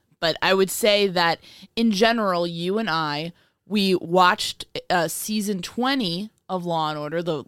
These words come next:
previously the last season before it ended, and we were pleasantly surprised.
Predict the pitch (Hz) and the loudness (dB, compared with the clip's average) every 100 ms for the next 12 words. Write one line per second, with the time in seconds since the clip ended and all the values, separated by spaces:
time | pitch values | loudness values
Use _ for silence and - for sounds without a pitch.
0 | - - 226 240 214 170 165 156 147 151 | -14 -6 -4 -2 -2 -4 -4 -8 -4 -2
1 | 147 147 - 147 151 143 131 - 156 139 | -2 -4 -10 -10 -8 -12 -12 -12 -10 -8
2 | 135 135 151 180 _ - - - 202 196 | -8 -6 -8 -8 _ -20 -20 -6 -2 0
3 | 190 - _ _ _ 226 285 285 285 - | -2 -6 _ _ _ 0 2 2 0 -4
4 | - 185 196 208 202 - 180 175 165 - | -8 2 4 4 -2 -6 -6 -6 -8 -8
5 | 143 87 101 - - | -4 -4 -6 -14 -18